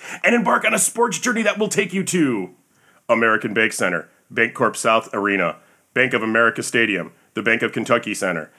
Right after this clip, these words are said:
Bankers Life Fieldhouse, Bank United Center, B M O Harris Bank Center, B M O Harris Bradley Center, Capital One Field at Byrd Stadium, Chase Field,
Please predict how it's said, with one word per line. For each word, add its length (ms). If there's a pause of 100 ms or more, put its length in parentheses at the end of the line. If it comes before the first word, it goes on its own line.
(140)
Bankers 300
Life 220
Fieldhouse, 520 (260)
Bank 260
United 380
Center, 340 (180)
B 160
M 120
O 140
Harris 320
Bank 220
Center, 380 (240)
B 160
M 100
O 120
Harris 320
Bradley 340
Center, 380 (240)
Capital 340
One 160
Field 300
at 100
Byrd 180
Stadium, 440 (300)
Chase 260
Field, 320